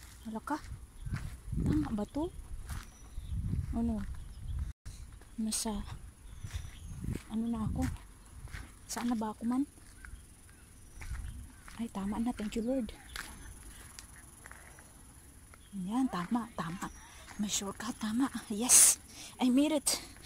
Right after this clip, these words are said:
Yes. Hindi ako nag-, hindi kami nagkamali eh, ng daan. Wah! Wah! Oh, man. Be careful, man. Oh, man.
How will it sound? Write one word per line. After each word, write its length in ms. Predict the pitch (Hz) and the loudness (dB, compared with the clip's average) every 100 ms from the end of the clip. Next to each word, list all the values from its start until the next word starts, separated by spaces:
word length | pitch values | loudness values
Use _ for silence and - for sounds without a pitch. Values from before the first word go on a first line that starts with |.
| - - - - | -12 -12 -14 -6
Yes. 480 | 233 277 277 - - - - - - - - - | 0 6 8 8 6 0 -20 -18 -18 -18 -8 -2
Hindi 240 | 214 226 | 2 0
ako 160 | - 220 | 2 0
nag-, 240 | 226 214 | 2 2
hindi 160 | 220 220 | 0 2
kami 160 | 220 | 0
nagkamali 480 | 214 202 202 202 262 | 0 0 0 2 0
eh, 160 | - - | -2 -2
ng 140 | 208 208 190 | 0 0 2
daan. 240 | 285 285 - - - - - 277 | 4 4 2 -4 -6 -6 2 2
Wah! 120 | - - - - - - - 269 | 2 -2 -10 -12 -12 -12 -2 6
Wah! 160 | 330 - - - - - - - 226 | 6 6 -8 -14 -16 -18 -18 -6 0
Oh, 80 | |
man. 480 | 226 220 247 247 247 - - - - - - - - - - - - - - - - - - - - - - | 2 4 4 4 2 -2 -16 -16 -16 -16 -16 -16 -16 -16 -18 -16 -16 -14 -14 -14 -16 -16 -16 -12 -10 -6 -2
Be 80 | 208 | 0
careful, 480 | - 226 226 233 | 2 0 2 2
man. 480 | 226 226 233 233 240 | 4 4 6 6 6
Oh, 160 | 202 220 | 6 6
man. 560 | 226 226 233 240 247 | 6 6 6 8 6